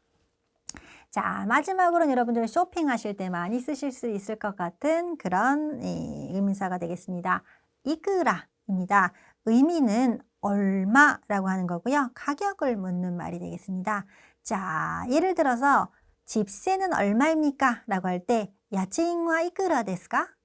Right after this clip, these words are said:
이렇게 물어볼 수 있고요. "전부 해서 얼마입니까?" 라고 물어볼 때는 "젠부 데 이끄라 데스까?" 이렇게, 예, 물어보실 수 있습니다. 그냥 "이끄라 데스까?" 라고 하면 "얼마입니까?" 되는 거죠. 그죠? 자, 이끄라,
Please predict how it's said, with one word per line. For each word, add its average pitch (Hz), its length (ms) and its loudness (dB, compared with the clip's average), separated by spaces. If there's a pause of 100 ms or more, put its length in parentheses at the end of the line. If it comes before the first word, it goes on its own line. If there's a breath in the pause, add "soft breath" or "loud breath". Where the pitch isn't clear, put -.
(140)
이렇게 190 240 -4
물어볼 185 300 -2
수 185 120 -6
있고요. 214 480 0 (440 loud breath)
"전부 254 480 0
해서 285 520 0
얼마입니까?" 262 880 2 (120)
라고 185 220 -2
물어볼 175 300 -4
때는 254 360 -2 (320 soft breath)
"젠부 339 500 0
데 190 120 -4
이끄라 247 420 -4
데스까?" 185 440 -4 (120)
이렇게, 214 480 -6
예, 185 140 -4
물어보실 180 440 -6
수 202 120 -10
있습니다. 190 560 -8
그냥 302 300 -4
"이끄라 370 340 0
데스까?" 302 580 -2
라고 214 220 -2
하면 247 420 -4
"얼마입니까?" 247 760 -4
되는 170 220 -8
거죠. 170 240 -12
그죠? 220 460 -6 (500 loud breath)
자, 185 380 -2
이끄라, 277 540 -2